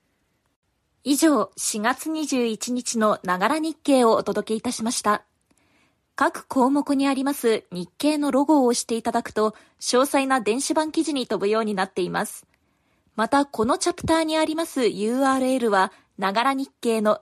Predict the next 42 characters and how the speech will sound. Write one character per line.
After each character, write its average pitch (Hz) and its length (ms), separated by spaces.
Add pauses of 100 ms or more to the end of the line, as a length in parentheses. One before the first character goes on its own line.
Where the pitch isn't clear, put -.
X - 460
の 240 240
ア 196 80
カ 208 100
ウ 208 100
ン 196 60
ト 190 100
で 190 140
す。 - 240 (800)
番 233 180
組 339 220
の 330 100
裏 294 160
話 359 320
な 311 120
ど 269 180
を 233 120
日 - 220
々 302 140
つ - 160
ぶ 202 100
や 233 120
い 277 80
て 233 100
い 208 80
ま 196 140
す。 - 200 (500)
こ 220 120
ち 277 100
ら 269 100
も 269 120
ぜ 269 120
ひ 294 280
覗 220 220
き - 100
に 254 120
来 - 80
て 269 100
く 254 100
だ 247 80
さ 240 180
い。 - 120